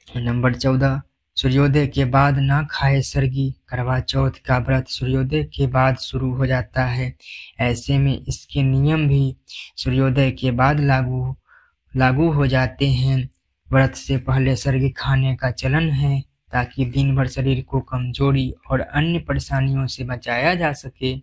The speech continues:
ऐसे में कभी भी सूर्योदय के बाद सरगी खाने की गलती ना करें।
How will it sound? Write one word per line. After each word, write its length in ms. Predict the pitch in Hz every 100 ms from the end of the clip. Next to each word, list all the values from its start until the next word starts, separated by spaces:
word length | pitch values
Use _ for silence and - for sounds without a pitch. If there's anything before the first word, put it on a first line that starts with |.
| _ _ _ _
ऐसे 380 | 123 120 - 131
में 360 | 131 131 127 135 - - _ _
कभी 360 | 131 131 165 170
भी 280 | 143 135 143 - -
सूर्योदय 480 | 139 135 135 131 127
के 180 | 131 131
बाद 260 | 131 127
सरगी 320 | 123 127 127 131
खाने 400 | - 131 135 135
की 160 | - 127
गलती 480 | 131 127 117 - 131
ना 280 | 127 139 165
करें। 400 | - 139 135